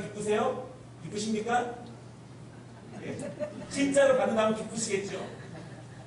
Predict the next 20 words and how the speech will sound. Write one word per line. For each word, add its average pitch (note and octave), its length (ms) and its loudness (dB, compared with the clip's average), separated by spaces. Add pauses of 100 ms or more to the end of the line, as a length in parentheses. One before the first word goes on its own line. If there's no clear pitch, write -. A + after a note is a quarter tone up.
여러분, A3+ 240 6
이스라엘 B3+ 440 6
백성들에게는요, G#3 960 2
저 C4 400 8
요단강 B3+ 560 6
너머 A3 300 6
보이고 G#3+ 480 4
있는 F#3+ 680 4 (280)
그 C4 280 2
가나안 A3+ 580 6
땅을 G3+ 680 4 (180)
모세가 A#3+ 560 6
직접 C4 640 4
가기 F#3 380 4
전에 G#3+ 440 2
그 G#3+ 160 -4
땅을 A3 380 4
분배해서 G#3 960 4
나눠주고 A3 680 2
있습니다. F#3 800 2